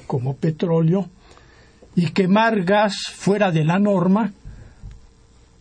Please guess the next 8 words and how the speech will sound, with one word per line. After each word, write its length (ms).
y 120
se 160
les 200
va 100
a 20
exigir 680
a 180
las 580